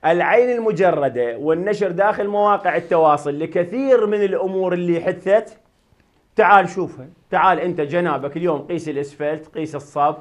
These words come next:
قيس الحديد، قيس الأمور الأخرى، شوف ال-، ال-، ال-، ال-، ال-، النسب، حلل ال-، ال-، النتائج،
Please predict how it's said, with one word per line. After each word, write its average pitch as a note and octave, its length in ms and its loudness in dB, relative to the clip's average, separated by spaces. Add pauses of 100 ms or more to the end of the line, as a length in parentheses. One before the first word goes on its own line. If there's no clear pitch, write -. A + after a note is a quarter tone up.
قيس D#3 180 -8
الحديد، C#3+ 640 -8
قيس D#3+ 160 -8
الأمور D3+ 400 -4
الأخرى، D3 580 -2 (600)
شوف D#3+ 260 -2
ال-، F3+ 120 -4
ال-، E3 180 0
ال-، E3 180 -2
ال-، D#3+ 200 -2
ال-، D#3 300 -6
النسب، F3 640 -4
حلل F#3 480 -4
ال-، F3 180 -4
ال-، D#3+ 200 -6
النتائج، E3+ 840 -2